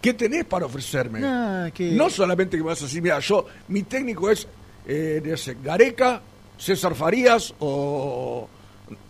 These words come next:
Speaker 1: u otro".
Speaker 2: O el Turco Mohamed.
Speaker 1: O el Turco Mohamed. Bueno, está bien, bárbaro, listo. Ahora, ¿cómo le vas a pagar? ¿Son técnicos baratos? No. Ninguno de los tres que nombramos. Farías, que es el menos conocido,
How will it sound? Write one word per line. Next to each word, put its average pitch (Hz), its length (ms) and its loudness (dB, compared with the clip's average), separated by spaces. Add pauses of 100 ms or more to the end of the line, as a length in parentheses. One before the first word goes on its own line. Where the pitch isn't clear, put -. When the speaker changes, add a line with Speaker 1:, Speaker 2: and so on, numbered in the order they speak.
(800)
Speaker 1:
u 170 100 -4
otro". 160 340 -2 (160)
Speaker 2:
O 135 120 -10
el 127 60 -12
Turco 156 300 -4
Mohamed. 127 200 -6 (280)
Speaker 1:
O 151 80 -4
el 156 80 -6
Turco 175 200 2
Mohamed. 151 300 0 (180)
Bueno, 147 260 -6 (260)
está 202 160 -2
bien, 208 280 2
bárbaro, 123 440 2
listo. 170 420 -4
Ahora, 147 400 6 (760)
¿cómo 226 240 2
le 196 60 0
vas 165 140 0
a 156 60 -2
pagar? 123 280 -2 (1160)
¿Son 185 220 0
técnicos 196 280 4
baratos? 220 420 2 (160)
No. 190 420 0 (580)
Ninguno 247 340 0
de 202 60 0
los 175 80 -4
tres 185 160 -6
que 165 80 -6
nombramos. 120 340 -10 (1500)
Farías, 175 460 2
que - 120 -14
es 107 80 -10
el 123 80 -4
menos 143 180 -6
conocido, 143 460 2